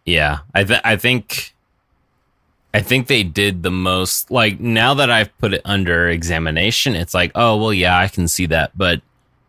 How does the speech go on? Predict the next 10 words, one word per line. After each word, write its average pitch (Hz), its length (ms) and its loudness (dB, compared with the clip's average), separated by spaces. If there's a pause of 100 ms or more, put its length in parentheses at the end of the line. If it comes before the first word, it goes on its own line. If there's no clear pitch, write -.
(460)
they, 98 480 2 (640)
I 98 80 2
think 104 220 -2
they 110 120 2
did 87 220 -2
the 92 80 -2
best 82 560 -2
job 85 340 0
they 80 160 0
could 82 640 -4